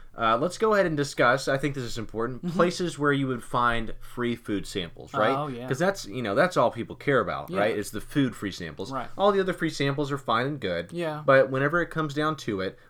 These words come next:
Speaker 1: we want the free food,
Speaker 2: Mm-hmm.
Speaker 1: okay? And so these are places, and again, uh, these are places that you might wanna write down if you haven't figured this out,
Speaker 2: Yep.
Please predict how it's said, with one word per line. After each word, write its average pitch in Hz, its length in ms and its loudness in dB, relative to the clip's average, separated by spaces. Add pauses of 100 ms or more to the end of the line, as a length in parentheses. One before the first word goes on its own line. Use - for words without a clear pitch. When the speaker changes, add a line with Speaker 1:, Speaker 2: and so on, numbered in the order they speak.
Speaker 1:
we 143 120 4
want 151 220 2
the 160 60 -6
free 113 240 -4
food, 185 400 2
Speaker 2:
Mm-hmm. 170 220 -2
Speaker 1:
okay? 175 340 0 (320)
And 123 140 -10
so 127 240 4
these 143 280 0
are 196 80 2
places, 135 540 -2
and 104 240 -6
again, 139 520 0 (100)
uh, 101 220 0
these 117 220 -2
are 131 80 0
places 127 380 -4
that 123 80 -4
you 110 100 -4
might 110 140 -2
wanna 131 180 0
write 123 220 2
down 135 280 0
if 92 100 -8
you 104 80 -2
haven't 101 160 -6
figured 107 240 -4
this 95 160 -6
out, 107 240 2
Speaker 2:
Yep. 220 120 -2